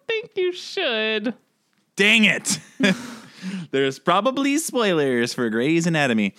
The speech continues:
Speaker 1: Yeah.
Speaker 2: Uh, everything is a spoiler. I can't, I, I, I'm not even
Speaker 1: I
Speaker 2: gonna
Speaker 1: mean,
Speaker 2: risk it.
Speaker 1: what is it? It's a contract.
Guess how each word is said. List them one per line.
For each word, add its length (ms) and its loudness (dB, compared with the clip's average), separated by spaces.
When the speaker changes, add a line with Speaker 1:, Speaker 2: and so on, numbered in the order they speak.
Speaker 1:
Yeah. 160 -12
Speaker 2:
Uh, 220 0
everything 300 2
is 100 -4
a 80 -8
spoiler. 500 -10
I 300 -4
can't, 200 -12
I, 280 -8
I, 180 -10
I'm 240 -12
not 160 -12
even 120 -10
Speaker 1:
I 40 -4
Speaker 2:
gonna 60 -2
Speaker 1:
mean, 100 0
Speaker 2:
risk 160 -4
it. 80 -4
Speaker 1:
what 120 -2
is 100 -6
it? 80 -12
It's 120 -8
a 40 -6
contract. 640 -6